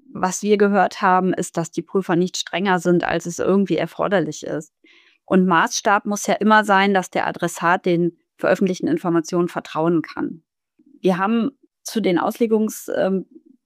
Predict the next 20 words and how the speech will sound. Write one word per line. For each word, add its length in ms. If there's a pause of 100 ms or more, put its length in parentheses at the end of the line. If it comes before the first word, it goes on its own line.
Problemen, 720
die 120
da 200
möglicherweise 720
auch 100
weiterhin 400
auf 200
uns 220
zukommen 480
und 140
die 80
ja 160
auch 140
bislang 320
schon 180
eine 80
große 300
Rolle 240
gespielt 480
haben, 320